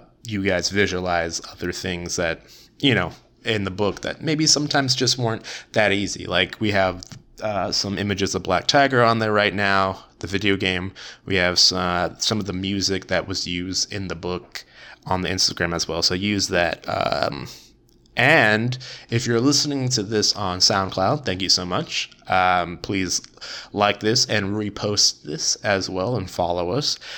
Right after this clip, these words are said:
Um, but we are now also, we've branched out to iTunes. That's right. We are on the iTunes podcast app, uh, which is very cool. So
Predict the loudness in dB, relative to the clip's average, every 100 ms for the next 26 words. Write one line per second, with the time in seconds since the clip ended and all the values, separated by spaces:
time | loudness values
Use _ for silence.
0 | -16 -2 4 6 6 4 2 2 2 2
1 | 2 0 0 -2 -6 -16 _ 6 6 6
2 | 4 4 2 2 4 6 8 4 4 2
3 | 2 0 0 0 -2 -4 -8 _ 2 2
4 | 4 2 2 2 -2 -2 2 2 2 2
5 | 2 2 2 2 2 0 -2 -2 -2 -2
6 | -4 -6 -4 -6 -6 -12 0 2 2 2
7 | 0 0 0 0 0 -2 -12 -14 -16 -2
8 | 0 2 0 0 2 2 0 -2 0 0
9 | 0 -2 -4